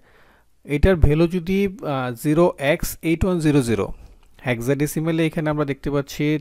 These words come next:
চারটা হেক্সাডেসিমেল ডিজিট, আহ, এটা দিয়ে রিপ্রেজেন্ট করছে। যদি এইখানে যদি এই ষোলোটা বিট বা টু বাইটস বা ষোলোটা বিটস যদি হে-, এরকম থাকে,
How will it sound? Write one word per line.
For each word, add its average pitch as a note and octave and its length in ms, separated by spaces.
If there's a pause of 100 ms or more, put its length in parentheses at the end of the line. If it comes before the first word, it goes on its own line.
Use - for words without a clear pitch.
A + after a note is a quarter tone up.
চারটা C#3+ 920 (140)
হেক্সাডেসিমেল A#2+ 680
ডিজিট, A2 420
আহ, - 1040
এটা C3+ 220
দিয়ে D#3 160
রিপ্রেজেন্ট C#3+ 460
করছে। D3 520 (520)
যদি D3 380
এইখানে D#3 320
যদি F3 180
এই E3+ 60
ষোলোটা E3+ 540 (440)
বিট C3+ 420
বা B2 140
টু D3 280
বাইটস B2 380
বা B2 60
ষোলোটা C3 400
বিটস B2+ 340
যদি C#3+ 300
হে-, C#3 200 (100)
এরকম D3 320
থাকে, G2+ 340